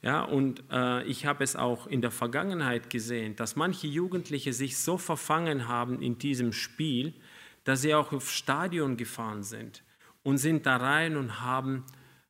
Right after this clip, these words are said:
haben auch dort mitgefiebert. Liebe Geschwister,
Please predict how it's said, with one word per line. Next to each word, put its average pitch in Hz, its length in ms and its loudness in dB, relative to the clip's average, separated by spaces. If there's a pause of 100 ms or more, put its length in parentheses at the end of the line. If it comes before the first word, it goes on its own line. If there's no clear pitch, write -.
(120)
haben 135 420 -2
auch 135 340 -4
dort 135 380 -2
mitgefiebert. 113 840 -6
Liebe 139 220 -2
Geschwister, 135 640 -4